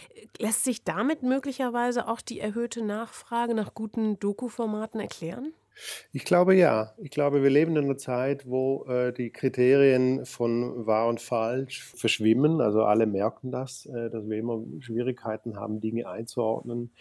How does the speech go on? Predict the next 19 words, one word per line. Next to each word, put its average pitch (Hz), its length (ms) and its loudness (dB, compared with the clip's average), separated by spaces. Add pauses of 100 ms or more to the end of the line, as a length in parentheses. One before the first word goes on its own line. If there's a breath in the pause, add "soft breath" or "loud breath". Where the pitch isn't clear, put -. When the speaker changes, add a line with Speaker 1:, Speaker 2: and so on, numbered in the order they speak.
(380 loud breath)
Speaker 2:
Umso 113 280 -2
wichtiger 123 480 4
sind 117 480 0
Produktionen, 117 880 4 (300 soft breath)
wo 107 180 4
wir 107 80 8
davon - 280 0
ausgehen 113 500 0
können, 110 340 2
von 98 160 -2
ihrer 92 180 -4
Machart 120 560 -4
her, 110 240 0
von 98 200 -14
der 104 120 -8
Intensität, 104 840 0
wie 107 180 4
erzählt 110 560 0
wird, 120 260 0